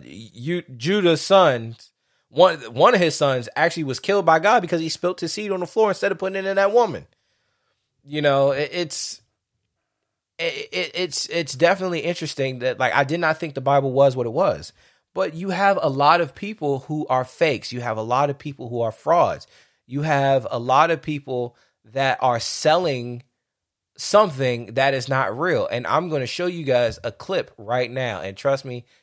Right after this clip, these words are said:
it is very fun. Oh, crap. It's saying the video cannot be, okay.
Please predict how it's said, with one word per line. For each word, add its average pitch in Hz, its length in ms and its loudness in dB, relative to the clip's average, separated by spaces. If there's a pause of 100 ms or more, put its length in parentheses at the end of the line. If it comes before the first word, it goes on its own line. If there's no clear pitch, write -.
(220)
it 139 180 -8
is 123 440 -8
very 120 680 -4 (220)
fun. 113 180 -10
Oh, 101 320 -8
crap. - 420 -10
It's 95 140 -14
saying 107 320 -10
the 92 80 -16
video 98 460 -14 (680)
cannot 98 400 -14
be, 92 480 -20
okay. 82 460 -12